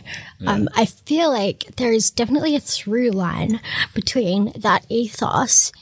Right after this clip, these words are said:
Speaker 2: and some of the wacky shit that Peter Thiel is into. And since we're trying to build, like, a big coalition, I feel like we could sell some of the libertarian tech bros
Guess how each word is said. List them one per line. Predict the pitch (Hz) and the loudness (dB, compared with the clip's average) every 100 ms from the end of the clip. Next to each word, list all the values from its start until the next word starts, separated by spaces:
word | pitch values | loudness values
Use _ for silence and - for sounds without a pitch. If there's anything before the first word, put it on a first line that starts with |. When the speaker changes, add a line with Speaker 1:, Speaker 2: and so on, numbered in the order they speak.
| _ _ - | _ _ -6
Speaker 2:
and | 220 214 214 - | -2 2 0 0
some | - - 202 | -2 0 2
of | 214 | 0
the | 214 160 165 165 127 - | 2 2 2 0 -2 -2
wacky | 214 185 - 240 | -2 0 0 0
shit | - 220 - | 2 0 0
that | 160 - | -4 -2
Peter | - 202 | -2 0
Thiel | 190 - - 190 220 330 339 - | 0 0 0 0 0 0 -2 -4
is | 294 | 0
into. | 294 302 - 370 453 - _ _ _ _ _ _ | 2 2 2 -4 -4 -12 _ _ _ _ _ _
And | 285 339 220 180 269 - - - | 0 2 0 -2 -2 -2 -6 -8
since | - 302 294 | 0 2 2
we're | 330 | 0
trying | 320 269 240 220 | -2 0 0 0
to | |
build, | - - 127 - | 0 0 2 2
like, | - 202 | 0 0
a | |
big | 175 - 240 190 | -2 2 2 2
coalition, | - 220 160 175 277 - - - 220 - - - - _ - | 0 2 2 2 2 0 -2 0 -2 -4 -16 -18 -20 _ -4
I | - | -4
feel | - - 359 | -4 -2 2
like | 349 381 - | 2 2 0
we | 349 | 0
could | 285 | -2
sell | - - 247 220 233 | -2 0 2 2 0
some | - 233 220 | 0 2 2
of | |
the | 220 | 2
libertarian | 202 202 208 254 185 160 - | 0 0 0 0 0 0 0
tech | - 269 - - | 0 0 -2 -2
bros | 147 - - - - | 0 0 0 2 2